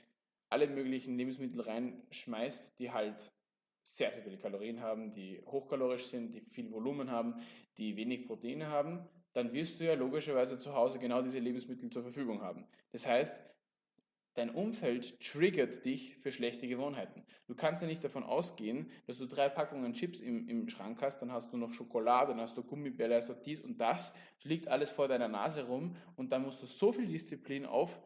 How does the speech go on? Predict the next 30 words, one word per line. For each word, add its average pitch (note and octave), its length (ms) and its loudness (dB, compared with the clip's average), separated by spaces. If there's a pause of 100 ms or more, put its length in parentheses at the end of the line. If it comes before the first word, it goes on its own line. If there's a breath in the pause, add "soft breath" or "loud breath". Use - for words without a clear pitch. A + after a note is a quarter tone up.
(420 loud breath)
au-, - 280 8
ähm, A#2 360 0
aufbringen, C3+ 760 4
dass C3+ 160 -2
du B2 100 -10
das B2 180 -10
nicht G#3 380 0
isst, - 420 -4 (160)
ja? E3+ 260 -4 (380)
Und A#2+ 180 -4
das F3 160 0
ist F#3 120 -2
ja F#3+ 80 0
genau D3 260 4
dieser C3+ 200 -2
Widerspruch. C3+ 600 0 (240 loud breath)
Wenn D3+ 160 0
die F3 140 -2
gar D3 160 2
nicht B2+ 240 -4
da D#3 280 6
wären, A#2 260 0
dann C3 100 -4
bräuchtest C3 380 -4
du C3 60 -4
diese A#2+ 200 -4
Disziplin A2+ 540 -8
gar F#2 120 -6
nicht F#2 180 -12
erst. - 240 -14